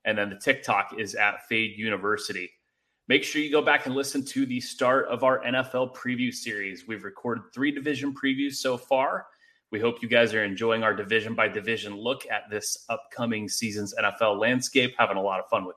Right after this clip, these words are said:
that. All that content is available in both podcast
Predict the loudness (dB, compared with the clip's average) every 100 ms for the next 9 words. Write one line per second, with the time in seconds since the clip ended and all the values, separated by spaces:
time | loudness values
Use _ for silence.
0 | 2 2 2 -8 _ _ _ _ 8 10
1 | 10 6 0 0 0 0 0 0 2 2
2 | 0 -2 -2 -6 -4 -4 -6 0 4 4
3 | 4 4 2